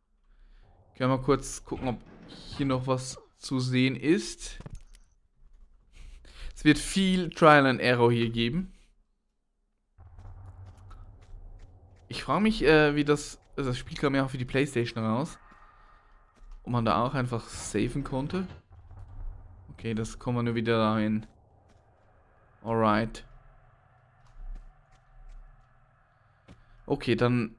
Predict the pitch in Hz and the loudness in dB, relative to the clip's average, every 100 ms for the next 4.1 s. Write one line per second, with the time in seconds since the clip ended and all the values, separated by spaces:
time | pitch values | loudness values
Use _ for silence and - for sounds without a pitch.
0 | _ - 131 127 - 131 131 135 139 - | _ 2 6 6 4 2 2 2 0 -14
1 | - _ _ _ _ - 151 143 - - | -20 _ _ _ _ -2 2 2 0 -18
2 | - - 143 139 - 147 139 - 147 135 | -16 2 4 4 2 -2 -2 -2 0 0
3 | 127 - - - 127 123 117 113 110 135 | -2 -12 -20 -6 0 2 2 4 4 6
4 | 202 | 4